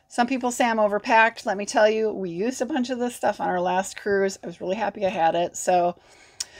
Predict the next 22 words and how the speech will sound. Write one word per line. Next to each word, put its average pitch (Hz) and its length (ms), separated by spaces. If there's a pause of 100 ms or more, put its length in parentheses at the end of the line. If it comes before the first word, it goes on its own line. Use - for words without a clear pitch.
(180)
um, 254 320
I 254 100
probably 294 420
could 254 220
get 262 140
away. 247 480
I'm 226 220
contemplating 277 680
not 226 180
taking 233 300
this 220 160
entire 214 340
bottle 190 280
of 180 80
Tums. 240 540 (360)
I 247 80
think 247 220
I 233 60
might 233 260
have 226 260
some 214 260
room 285 440